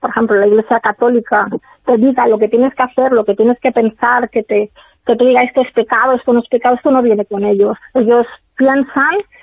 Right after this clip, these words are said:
que el bien y el mal no existen, que cada uno tiene su propia,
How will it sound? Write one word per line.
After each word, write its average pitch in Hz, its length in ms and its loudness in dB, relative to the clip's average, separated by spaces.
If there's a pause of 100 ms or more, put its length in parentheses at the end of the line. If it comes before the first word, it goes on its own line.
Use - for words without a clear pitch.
(480)
que 226 400 2
el 220 180 2
bien 254 320 2
y 262 40 4
el 254 120 2
mal 247 480 2
no 233 200 2
existen, 277 640 0 (380)
que 202 100 -4
cada 233 280 -2
uno 240 280 2
tiene 226 340 0
su 214 120 -4
propia, 220 580 -2